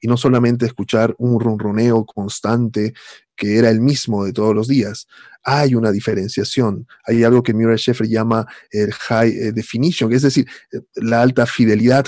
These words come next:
¿no? Es la, la alta fidelidad es cuando uno puede ubicar los sonidos y su procedencia, y la baja fidelidad es el low file, que, que también llamaba Murray Schafer esta diferencia, que, eh, se puede evidenciar en las ciudades,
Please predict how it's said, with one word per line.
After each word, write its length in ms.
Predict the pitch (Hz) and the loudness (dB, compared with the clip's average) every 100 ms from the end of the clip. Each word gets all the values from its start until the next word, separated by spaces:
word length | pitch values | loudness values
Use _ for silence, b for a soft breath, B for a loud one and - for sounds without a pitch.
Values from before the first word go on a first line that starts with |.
| 123 | -2
¿no? 220 | 113 156 | 0 2
Es 120 | 135 | 2
la, 160 | 113 113 | 0 -2
la 160 | 123 123 | 0 2
alta 200 | 131 139 | 2 0
fidelidad 460 | 127 120 120 127 131 | 2 2 4 4 2
es 120 | 131 | 2
cuando 180 | 123 131 | 0 2
uno 160 | 135 | 0
puede 220 | 127 127 | 2 2
ubicar 440 | 120 110 113 123 139 | 2 -2 -2 -2 0
los 140 | 131 | -2
sonidos 400 | - 120 127 123 | -2 -2 0 0
y 60 | 117 | -2
su 120 | - | -8
procedencia, 840 | - 107 110 120 135 113 - 107 B B B B | -8 -4 2 4 4 2 -4 -10 B B B B
y 360 | - 156 165 127 110 | -2 2 2 0 -2
la 160 | 104 | 0
baja 260 | 107 110 120 | 0 0 -2
fidelidad 720 | - 113 110 113 117 113 117 | 2 2 2 2 2 2 2
es 180 | 107 110 | 0 -2
el 100 | 101 | -2
low 180 | 104 110 | -2 -2
file, 380 | 117 110 110 | -2 0 -2
que, 320 | 120 98 98 104 | -2 -6 -6 -8
que 240 | 98 95 | -10 -10
también 320 | - 104 104 107 | -8 -8 -6 -6
llamaba 320 | 107 110 110 | -4 -4 -2
Murray 280 | 120 120 120 | 0 0 0
Schafer 280 | 120 - | -2 -2
esta 200 | 123 123 | -2 0
diferencia, 500 | 117 - 120 120 151 139 B B - | -2 -2 -2 -2 -4 -6 B B -4
que, 120 | 131 | -4
eh, 240 | - - - | -2 -6 -10
se 220 | - - | -8 -6
puede 260 | 151 180 165 | 0 2 4
evidenciar 440 | 156 143 127 147 | 4 4 4 2
en 80 | 143 | 2
las 120 | 127 | 2
ciudades, 520 | - 143 107 113 - | 2 4 4 2 -2